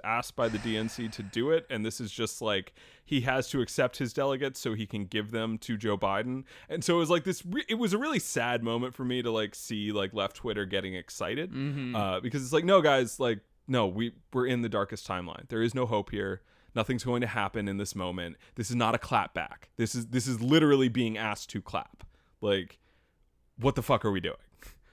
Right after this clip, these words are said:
Speaker 1: Um,
Speaker 2: Uh, yeah, it
Speaker 1: Tom Perez hops on to talk about how the progressive movement has deep roots here in Wisconsin. We're having the convention.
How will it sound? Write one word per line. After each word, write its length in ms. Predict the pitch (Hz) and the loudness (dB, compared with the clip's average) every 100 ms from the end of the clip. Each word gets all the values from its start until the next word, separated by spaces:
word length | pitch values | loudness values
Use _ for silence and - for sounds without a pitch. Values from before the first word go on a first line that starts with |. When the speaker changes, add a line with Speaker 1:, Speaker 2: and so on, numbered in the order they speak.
| _ - | _ -8
Speaker 1:
Um, 440 | 101 95 82 80 151 | -6 -6 -10 -10 -6
Speaker 2:
Uh, 220 | 151 151 - - | -6 -6 -10 -2
yeah, 340 | 170 254 233 - | 4 6 6 2
it 100 | - | 2
Speaker 1:
Tom 220 | 165 160 | 4 4
Perez 340 | 165 160 156 156 | 6 6 6 4
hops 280 | 151 139 | 2 4
on 160 | 151 139 | 2 2
to 60 | 135 | 0
talk 260 | 139 117 139 | 0 -2 0
about 360 | 127 123 - | 2 0 -2
how 280 | - 113 110 | 0 2 2
the 100 | 104 | -2
progressive 520 | - 107 127 120 120 | -6 -2 -2 0 -2
movement 440 | 113 117 107 120 113 | 2 2 2 -4 -2
has 320 | 110 107 95 | -2 -2 -6
deep 300 | - 117 110 | -4 -4 -4
roots 440 | 104 107 110 107 - | -4 -2 -2 -4 -6
here 360 | 107 110 107 104 | 0 2 2 2
in 100 | 101 | -2
Wisconsin. 560 | 95 113 107 - 107 | -6 -4 -4 -4 -4
We're 420 | 101 95 87 107 | 0 0 -2 -6
having 340 | 104 110 110 104 | 0 2 2 0
the 60 | 101 | -2
convention. 720 | 104 104 107 - 107 98 | -2 -2 -2 -4 -4 -4